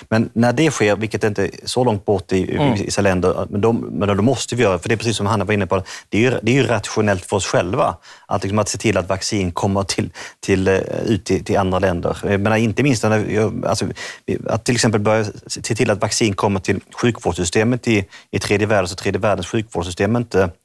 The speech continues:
Speaker 1: eh, ramlar samman. Jag noterade bland annat att det var någon, någon berömd, eh, hjärtspecialist i, i, jag tror det var i Sydafrika, som, som nu dog i covid nitton. Och många av de här länderna har ju väldigt, det är så tunt. Så att, så ramlar, ram-, dör några av de här personerna så, så kan ju hela sjukvårdssystemet i princip, eh,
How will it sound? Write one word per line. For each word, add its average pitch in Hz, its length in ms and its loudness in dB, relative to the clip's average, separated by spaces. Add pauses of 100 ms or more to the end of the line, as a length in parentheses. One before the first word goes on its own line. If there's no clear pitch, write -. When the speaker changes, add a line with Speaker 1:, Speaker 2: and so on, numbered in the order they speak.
(380)
Speaker 1:
eh, 87 320 0 (280)
ramlar 98 300 0
samman. 90 400 -2
Jag 101 360 0
noterade 107 340 0
bland 113 340 -4
annat 87 180 -4
att 101 120 0
det 104 60 -4
var 104 100 2
någon, 101 200 0 (560)
någon 107 220 2
berömd, 101 440 2
eh, 98 160 2
hjärtspecialist 98 1080 -2
i, 90 80 2
i, 87 400 2
jag 98 80 -8
tror 104 100 -2
det 98 40 2
var 95 60 4
i 92 40 0
Sydafrika, 92 520 0
som, 92 280 0
som 95 200 -4
nu 90 160 0
dog 90 280 2
i 87 40 -6
covid 92 280 -2
nitton. 98 320 -2
Och 95 200 0
många 104 260 2
av 98 60 2
de 127 80 0
här 127 80 2
länderna 104 280 0
har 110 220 2
ju 101 60 0
väldigt, 101 260 -4
det 117 60 -4
är - 20 -2
så 127 100 -4
tunt. - 560 -2 (300)
Så 104 60 -6
att, 92 200 -4
så 113 120 0
ramlar, 117 380 0
ram-, 117 420 -2
dör 120 220 2
några 139 280 0
av 120 80 2
de 131 80 -2
här 131 80 0
personerna 110 380 -2
så, 101 200 -4
så 113 160 -8
kan 131 120 -4
ju 123 60 0
hela 123 160 0
sjukvårdssystemet 101 720 -4
i 92 120 -2
princip, 104 400 -4
eh, 101 160 2